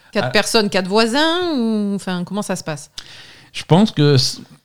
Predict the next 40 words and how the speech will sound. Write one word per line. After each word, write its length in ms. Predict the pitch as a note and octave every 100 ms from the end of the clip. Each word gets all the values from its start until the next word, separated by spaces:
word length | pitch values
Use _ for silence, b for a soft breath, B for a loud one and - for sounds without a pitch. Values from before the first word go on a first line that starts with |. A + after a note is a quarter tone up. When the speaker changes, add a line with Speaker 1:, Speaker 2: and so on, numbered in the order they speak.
| _ _
Speaker 2:
là, 220 | C3+ D#3 F#3
actuellement, 420 | C3+ D3+ D3 F3+
si 120 | C3+
tu 160 | - A#2
lis 140 | D3+
le 120 | C#3+
truc, 260 | B2+ D#3+ C3+
alors 200 | G2+ G#2
ça, 260 | - - G2
ça 140 | G#2+
reste 260 | B2 A#2+ A2
un 100 | G#2+
service 360 | A#2 G#2+ A2+
qui 120 | -
est 20 | F#2+
en 100 | F#2+
test 360 | - A#2+ -
dans 220 | F#2+ F#2+ G2
deux 220 | A2 A2
territoires 480 | - G2+ F#2 G#2+ G2
très 160 | -
spécifiques, 560 | F#2 F#2+ - A2 G3+ G3
hein, 160 | D3+ D3+
mais 220 | A#2+ A2
selon 720 | - C3 C3+ D3+ C#3+ C#3 C3+
le 80 | B2
truc, 240 | A#2 F#3
c'est 160 | - C3+
à 80 | A2+
partir 260 | D3 -
du 60 | E3+
moment 340 | D3+ D3+ F3 E3+
où 140 | C#3
ces 120 | C3 B2+
quatre 160 | C3
personnes 300 | B2+ A2+ C#3+
sont 200 | D3+ C3
dans 120 | B2 A2+
le 120 | A2
même 260 | C3 D3+